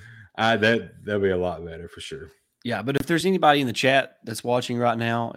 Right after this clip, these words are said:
Speaker 2: got any questions or comments,
Speaker 1: Mm-hmm.
Speaker 2: uh, about anything really, uh, just, just go ahead and jump in there and, and let us know. We'll be glad to discuss it.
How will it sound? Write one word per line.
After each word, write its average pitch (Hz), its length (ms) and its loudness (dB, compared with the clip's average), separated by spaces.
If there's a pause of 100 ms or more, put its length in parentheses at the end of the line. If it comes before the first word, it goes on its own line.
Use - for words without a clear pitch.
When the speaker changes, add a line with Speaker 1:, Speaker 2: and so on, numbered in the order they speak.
(100)
Speaker 2:
got 117 180 -4
any 107 160 -4
questions 113 560 -4
or 98 100 -6
comments, 110 600 -4
Speaker 1:
Mm-hmm. - 640 -14
Speaker 2:
uh, 104 260 0
about 120 280 2
anything 120 440 -2
really, 117 420 -4 (120)
uh, 98 360 -8
just, - 380 -8
just 104 240 -10
go 113 200 -4
ahead 110 180 -4
and 95 80 -8
jump 113 240 -4
in 113 80 -4
there 110 160 -4
and, 104 180 -8
and 104 120 -8
let 107 120 -4
us 107 160 -8
know. 110 160 -4
We'll 107 160 -6
be 107 120 -6
glad 107 240 -2
to 104 60 -8
discuss 107 460 -4
it. 107 140 -6